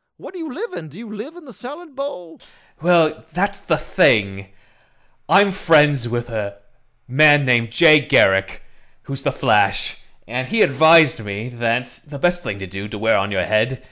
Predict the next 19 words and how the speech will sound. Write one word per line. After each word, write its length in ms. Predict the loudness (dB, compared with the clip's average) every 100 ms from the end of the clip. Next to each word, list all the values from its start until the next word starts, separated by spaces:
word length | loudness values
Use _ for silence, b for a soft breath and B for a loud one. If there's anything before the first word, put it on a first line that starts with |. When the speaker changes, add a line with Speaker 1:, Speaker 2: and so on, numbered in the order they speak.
| b
Speaker 2:
is 120 | -4
a 60 | -2
salad 420 | 2 4 2 0
bowl, 220 | -8 -8 -8
because 260 | -8 -6
if 100 | -4
you 100 | -2
ever 120 | 0
get 180 | 2 0
hungry, 500 | 0 -2 -2 -8 -10 b b b b b -6
you 100 | -6
can 100 | -4
just 180 | -6 -4
take 180 | -4 -4
the 80 | -2
bowl 260 | 0 2
off 180 | 0 0
your 100 | -2
head 320 | -2 -6 -8